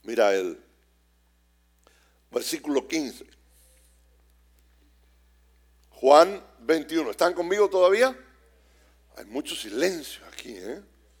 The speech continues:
<laughs> Juan veintiuno, quince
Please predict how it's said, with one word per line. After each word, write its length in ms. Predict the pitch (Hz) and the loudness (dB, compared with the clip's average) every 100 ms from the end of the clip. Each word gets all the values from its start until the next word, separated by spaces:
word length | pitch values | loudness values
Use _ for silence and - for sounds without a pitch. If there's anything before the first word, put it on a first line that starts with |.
| _ _ _ _ | _ _ _ _
<laughs> 520 | - - - - _ 107 - 95 _ _ _ _ _ _ _ _ _ _ _ _ _ _ | -20 -20 -20 -20 _ -18 -18 -20 _ _ _ _ _ _ _ _ _ _ _ _ _ _
Juan 420 | - 139 165 185 185 - _ _ _ _ _ _ _ | 8 10 10 6 -10 -20 _ _ _ _ _ _ _
veintiuno, 680 | 139 139 135 151 165 170 - - _ _ _ _ _ _ _ _ _ _ | -2 0 -2 0 2 2 0 -6 _ _ _ _ _ _ _ _ _ _
quince 920 | - 190 185 170 - 113 120 - - | -6 -4 -4 -6 -6 -4 -4 -8 -20